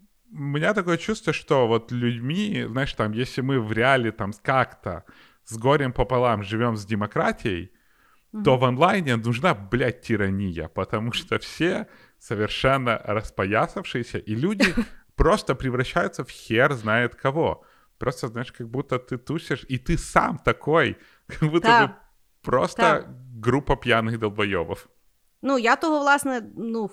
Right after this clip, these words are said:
Speaker 2: Фейсбуці я загалом собі заб-, я собі заборонила, е, коментувати. Ну,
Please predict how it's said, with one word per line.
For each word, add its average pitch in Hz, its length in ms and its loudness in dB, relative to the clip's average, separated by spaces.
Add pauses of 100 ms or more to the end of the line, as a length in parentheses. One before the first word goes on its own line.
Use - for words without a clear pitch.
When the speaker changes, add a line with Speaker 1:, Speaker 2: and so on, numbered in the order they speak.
(120)
Speaker 2:
Фейсбуці 220 580 -4
я 185 260 -2
загалом 185 460 -4
собі 180 320 -6
заб-, 185 280 -4
я 185 220 0
собі 214 280 -4
заборонила, 202 920 -2 (440)
е, 185 220 -2
коментувати. 202 1040 -2
Ну, 208 300 -4